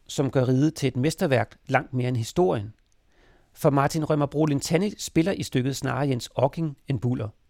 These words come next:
Det bliver en kopi af en kopi, og det er den forskel, der mere end noget andet bliver det indtryk, stykket efterlader en med.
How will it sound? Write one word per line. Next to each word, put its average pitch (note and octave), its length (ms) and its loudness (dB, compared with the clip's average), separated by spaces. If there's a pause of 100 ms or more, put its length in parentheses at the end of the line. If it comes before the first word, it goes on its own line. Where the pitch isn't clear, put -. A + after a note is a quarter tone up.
(260)
Det D3+ 80 0
bliver D3+ 180 2
en C3+ 160 -2
kopi - 520 -2
af C#3+ 60 2
en C3 100 2
kopi, - 460 -2 (500)
og D3 120 -2
det E3 140 4
er G3 40 6
den - 100 -2
forskel, E3+ 540 2 (220)
der C#3 60 2
mere C#3+ 220 4
end D3 80 4
noget E3 280 4
andet C#3+ 360 2 (120)
bliver C3 220 0
det C#3 120 0
indtryk, C#3 560 -2
stykket C3 380 -4
efterlader B2 480 0
en B2+ 240 -6
med. G2 140 -4